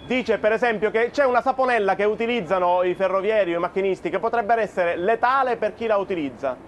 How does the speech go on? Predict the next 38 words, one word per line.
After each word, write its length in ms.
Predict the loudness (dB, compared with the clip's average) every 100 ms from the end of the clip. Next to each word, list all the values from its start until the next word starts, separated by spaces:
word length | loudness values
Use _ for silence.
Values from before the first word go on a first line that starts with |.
| -6
Non 160 | -4 0
so 120 | 0
se 100 | -2
si 80 | -4
rivolge 380 | 0 0 0
al 120 | -2 -2
sapone 340 | -2 -2 -2
della, 420 | -2 0 0 0 -4 -8
del 180 | -6 -2
treno, 320 | 0 0 0
perché 180 | -2 -2
un 80 | 0
mio 80 | 0
professore 400 | 0 0 2 2
al, 120 | 2
al 180 | 0 0
geometra 480 | 2 4 4 0
a 20 | 0
Caltanissetta, 540 | -2 -2 -2 -2 -2
il 60 | -2
professore 380 | -2 0 -2
Triglia, 280 | 0 0 0
diceva: 260 | 0 0 0
"Non 100 | 2
usate 300 | 2 2 2
mai 240 | 2 2
il 140 | 2 0
sapone 320 | 0 2 0
dei 160 | 0
treni", 340 | 2 2 2 -2 -10 -2
ma 140 | 2
io 100 | 4
non 160 | 2 0
ci 100 | 0
credo 280 | 2 4
che 100 | 2
sono 200 | 0 0
così 340 | 0 0 0